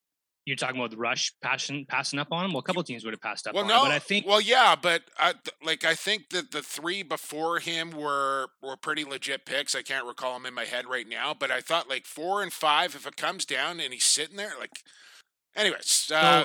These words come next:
Speaker 1: So, well, well, let's, let's spend some time on this for a sec, 'cause you had a really close-up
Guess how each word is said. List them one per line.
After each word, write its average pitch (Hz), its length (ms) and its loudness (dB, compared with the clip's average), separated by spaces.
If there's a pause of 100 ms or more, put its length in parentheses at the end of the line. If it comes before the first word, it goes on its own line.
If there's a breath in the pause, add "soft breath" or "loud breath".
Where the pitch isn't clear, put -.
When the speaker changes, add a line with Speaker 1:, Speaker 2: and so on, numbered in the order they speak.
(160)
Speaker 1:
So, 180 120 -6
well, 185 200 0
well, 202 160 2
let's, 220 300 2
let's 202 180 -2
spend - 380 -4
some 180 80 -6
time 170 160 0
on 170 80 0
this 123 120 -4
for 117 120 -10
a - 20 -8
sec, 113 180 -2
'cause 127 160 -8
you 190 140 2
had 202 140 2
a 160 40 2
really 151 220 0
close-up 135 540 -2